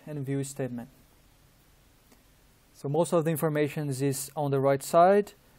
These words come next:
but if you're in New South Wales, we will find the levy just over here. So let's, uh, start with the fare, sixty-three point fifty-seven. Next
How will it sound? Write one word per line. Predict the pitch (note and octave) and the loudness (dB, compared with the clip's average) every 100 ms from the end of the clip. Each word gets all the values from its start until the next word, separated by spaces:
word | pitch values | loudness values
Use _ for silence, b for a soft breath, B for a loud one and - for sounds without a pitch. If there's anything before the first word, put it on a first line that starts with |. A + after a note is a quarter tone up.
| b _ D#3 | b _ 2
but | C#3+ C#3 | 4 4
if | D3+ - | 0 -2
you're | D#3 | -2
in | D3+ | -2
New | D3 | -4
South | D#3+ C#3+ | -4 -2
Wales, | D3+ D3+ D3 C#3+ | 0 2 0 -2
we | D3 | 0
will | D3 | -2
find | C#3+ D3 C#3 C#3 | -2 -2 -2 0
the | C#3 C#3 C3+ C3+ | 0 2 4 2
levy | C3+ D3 D3 C#3+ D3 D3 - | 2 6 6 6 -2 -4 -8
just | - C3 - | -8 -8 -6
over | C3 C3 | -6 -6
here. | A#2+ C3 B2 A#2+ b b b - | -6 -6 -6 -8 b b b -12
So | C3 | -4
let's, | C3 C3 - C3+ | -4 -4 -12 -8
uh, | C3+ C3 | -8 -10
start | - C#3 C3+ | -8 -6 -4
with | C3+ | -6
the | C3 | -6
fare, | - D3+ C#3 | -4 0 0
sixty-three | C3 - D#3 - D#3+ D3 - C#3+ | 0 -6 -8 -10 -8 -8 -6 -6
point | C#3+ C#3 C3+ | -4 -6 -4
fifty-seven. | C#3 C3+ C3+ - C#3+ C3+ A#2 - _ _ _ _ _ _ _ _ _ _ _ _ _ _ _ _ _ _ _ _ _ _ _ _ _ _ _ _ _ _ _ _ _ _ - | -6 -10 -12 -4 0 0 -2 -12 _ _ _ _ _ _ _ _ _ _ _ _ _ _ _ _ _ _ _ _ _ _ _ _ _ _ _ _ _ _ _ _ _ _ -8
Next | C#3 C#3 | -6 -6